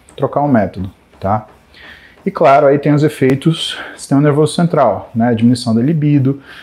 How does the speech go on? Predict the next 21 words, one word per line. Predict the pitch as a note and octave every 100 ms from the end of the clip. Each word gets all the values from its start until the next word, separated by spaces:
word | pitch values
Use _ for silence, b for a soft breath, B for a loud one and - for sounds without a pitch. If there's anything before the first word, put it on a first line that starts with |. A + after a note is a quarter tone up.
| B _
aumento | B2 B2 A#2
da | A#2
labilidade | A2+ A2 A#2+ A2+ A2+
emocional, | A2 A2+ - D#3+ D3 C#3 C3+ B B B _
né? | G#2+ A#2 A#2
Então | A#2+ C#3+
são | E3
coisas | D3+ D#3+ D#3+
que, | - D#3
variação | A#2+ B2 B2+ - B2+
de | C3+
humor, | E3 D#3 D3+ B B B B B B -
são | -
coisas | B2 C3+ C3+
que | -
eu | C3+
acho | C3 B2+
que, | - C3 A#2+ B B B B - - _ _ _ _ _ _ B B B -
alteração | A#2 C3+ B2+ C3
de |
memória | C3 D#3 D3 D3 D3+